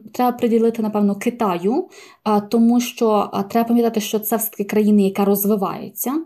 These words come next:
тобто він ще не розвинувся повністю. А, і бо-, по такому якраз запитується найчастіше.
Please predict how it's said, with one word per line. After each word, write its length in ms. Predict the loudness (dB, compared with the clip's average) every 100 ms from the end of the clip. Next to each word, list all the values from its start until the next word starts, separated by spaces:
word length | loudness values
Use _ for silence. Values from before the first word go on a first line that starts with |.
| _ -6
тобто 200 | -2 2
він 140 | 0
ще 200 | 0 2
не 140 | 2
розвинувся 560 | 2 0 -4 -8 -8 -10
повністю. 580 | -4 -2 -2 -2 -6 -8 -10 -20 -18 -20 -20 -8
А, 340 | -2 2 2 0 0
і 240 | 0 2
бо-, 240 | 4 2
по 140 | 2 -2
такому 320 | 0 2 2
якраз 400 | 2 -2 -2 -2
запитується 680 | -2 0 0 0 0 0 -2
найчастіше. 720 | -4 -6 -6 -4 -4 -2